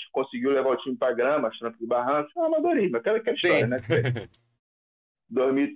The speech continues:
Speaker 1: aí o time foi pra grama, a gente jogou bem, legal, pá. O ano de dois mil e quatorze maravilhoso, tipo, épico, vários jogos maneiros, tal, não sei o quê. E aí, pô, mas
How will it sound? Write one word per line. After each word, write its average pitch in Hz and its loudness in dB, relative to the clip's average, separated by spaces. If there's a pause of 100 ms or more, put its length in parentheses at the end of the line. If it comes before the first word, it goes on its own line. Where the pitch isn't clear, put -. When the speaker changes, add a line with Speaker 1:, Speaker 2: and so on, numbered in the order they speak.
Speaker 1:
aí 135 2
o 135 -2
time 156 -2
foi 175 2
pra 175 2
grama, 175 2
a 165 2
gente 170 -8
jogou 151 0
bem, 156 0 (300)
legal, 147 2
pá. 156 2 (680)
O 117 0
ano 143 2
de 131 -4
dois 139 2
mil 143 2
e 143 -4
quatorze 143 0
maravilhoso, 147 2
tipo, - -4
épico, 127 0
vários 135 0
jogos 139 0
maneiros, 127 0 (180)
tal, 135 0
não 120 -12
sei 135 -6
o 127 -6
quê. 139 -2 (840)
E 160 2
aí, 165 4
pô, 190 2
mas 120 0